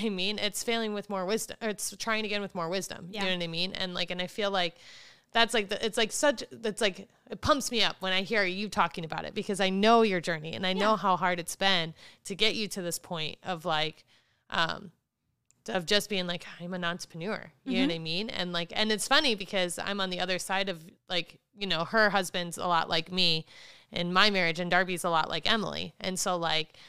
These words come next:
Speaker 1: um, and so, you know, for me, I just remember Darby was obviously way there before I was, you know what I
Speaker 2: Mm-hmm.
Speaker 1: mean? And, um, <laughs> and, like,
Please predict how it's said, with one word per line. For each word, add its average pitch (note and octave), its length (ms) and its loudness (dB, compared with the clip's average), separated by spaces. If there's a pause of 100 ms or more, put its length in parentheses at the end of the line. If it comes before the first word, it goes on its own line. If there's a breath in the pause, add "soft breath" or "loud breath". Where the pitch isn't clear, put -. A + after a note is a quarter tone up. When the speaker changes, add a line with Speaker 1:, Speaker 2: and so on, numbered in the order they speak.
(220 loud breath)
Speaker 1:
um, E3+ 460 0 (380)
and G#3 140 -6
so, G3 440 2 (180)
you A3 180 2
know, E3+ 300 -2 (200)
for G3+ 120 -6
me, A3 240 4
I G#3 80 4
just G3 180 -2
remember F3+ 400 0
Darby G3 300 0
was F3 260 -2
obviously F#3 400 0
way F#3+ 300 4
there D#3 260 2
before E3 360 -2
I D#3+ 120 2
was, - 380 -6
you F#3 180 -2
know E3+ 80 0
what D#3+ 80 -2
I D#3+ 40 -2
Speaker 2:
Mm-hmm. D#3 100 -6
Speaker 1:
mean? E3 240 -4
And, F3+ 340 -2
um, E3 360 -8 (840)
<laughs> - 180 -10
and, A3 220 6
like, F#3+ 200 6